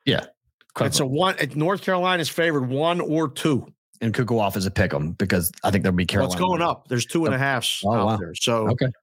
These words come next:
Speaker 2: and a
Speaker 1: And
Speaker 2: one
Speaker 1: that's,
Speaker 2: offshore replacement
Speaker 1: could be a
Speaker 2: is a
Speaker 1: fade
Speaker 2: three.
Speaker 1: on South Carolina. It could be a fade on Spencer Rattler, but it, it's a coin flip game.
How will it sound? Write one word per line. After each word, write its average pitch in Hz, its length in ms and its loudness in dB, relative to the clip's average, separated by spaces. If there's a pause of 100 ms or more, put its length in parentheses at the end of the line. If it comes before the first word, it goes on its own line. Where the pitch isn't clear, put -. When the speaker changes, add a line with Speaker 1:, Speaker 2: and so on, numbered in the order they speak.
(440)
Speaker 2:
and 110 100 -2
a 117 60 -2
Speaker 1:
And 120 80 -4
Speaker 2:
one 135 80 0
Speaker 1:
that's, 143 220 2
Speaker 2:
offshore 123 160 -4
replacement 113 340 -4
Speaker 1:
could 131 100 0
be 139 80 2
a 139 40 0
Speaker 2:
is 123 60 -2
a - 40 -10
Speaker 1:
fade 139 160 0
Speaker 2:
three. 135 80 0
Speaker 1:
on 131 80 0
South 131 240 0
Carolina. 123 460 2
It 110 80 -2
could 120 100 0
be 113 80 2
a 104 40 0
fade 117 280 0
on 113 240 2 (580)
Spencer 107 300 0
Rattler, 117 440 0 (480)
but 107 360 2 (360)
it, 104 140 0
it's 98 160 0
a - 40 0
coin 107 200 2
flip 85 160 -2
game. - 220 -2